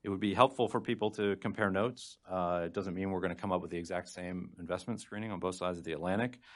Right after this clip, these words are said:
Um, but I do think that if our investment screening, uh, mechanisms are vastly different, it creates an opening for the Chinese to exploit,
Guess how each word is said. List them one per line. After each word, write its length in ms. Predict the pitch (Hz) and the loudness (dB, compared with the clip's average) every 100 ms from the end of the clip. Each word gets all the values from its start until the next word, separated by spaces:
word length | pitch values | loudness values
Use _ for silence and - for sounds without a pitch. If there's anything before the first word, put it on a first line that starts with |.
| - - - _ 90 | -20 -20 -20 _ 2
Um, 380 | 87 87 85 85 | 2 2 0 0
but 180 | 95 82 | 2 2
I 60 | 92 | 2
do 180 | 98 | 0
think 300 | 107 104 101 | 0 0 -2
that 320 | 95 90 87 76 | 2 4 4 2
if 320 | 95 90 - - | 0 0 -2 -2
our 400 | 87 85 82 - | 2 4 2 0
investment 400 | 92 98 - 98 | 0 0 0 -8
screening, 560 | - - 110 104 92 85 | -10 -6 -2 0 -2 -2
uh, 120 | 90 | -2
mechanisms 560 | 87 98 95 92 90 85 | 0 0 0 -2 -4 -2
are 320 | 82 85 78 87 | 0 0 -4 -10
vastly 560 | 87 87 95 - 92 90 | 4 6 6 2 -8 -8
different, 420 | 101 101 90 90 | -6 -4 -6 -8
it 80 | - | -6
creates 240 | 90 90 | -6 -4
an 80 | 90 | -2
opening 400 | 90 90 85 78 | -2 -2 -6 -8
for 180 | - 80 | -10 -12
the 100 | 85 | -10
Chinese 440 | 92 87 87 87 | -8 -6 -8 -10
to 100 | 87 | -14
exploit, 600 | - - - 92 98 | -14 -14 -4 0 2